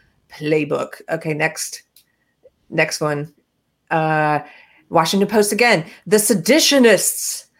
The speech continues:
made clear what their attack was about. Dun, dun, dun, white supremacy.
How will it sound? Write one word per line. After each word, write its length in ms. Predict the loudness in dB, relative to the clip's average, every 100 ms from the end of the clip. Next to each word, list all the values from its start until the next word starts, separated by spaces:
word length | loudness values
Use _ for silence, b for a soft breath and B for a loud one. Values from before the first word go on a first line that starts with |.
| b b
made 340 | 0 2 0 -6
clear 580 | -6 -2 2 4 2 0
what 220 | -6 -4
their 160 | -4
attack 400 | -4 -8 -8 -8
was 140 | -8 -8
about. 500 | -2 0 0 -2 B B B B
Dun, 220 | 2 2 2
dun, 260 | 0 0
dun, 360 | 2 2 2 0
white 280 | 0 0 -2
supremacy. 1200 | 0 0 2 2 4 2 -4 -8 -10 -12 -16 -16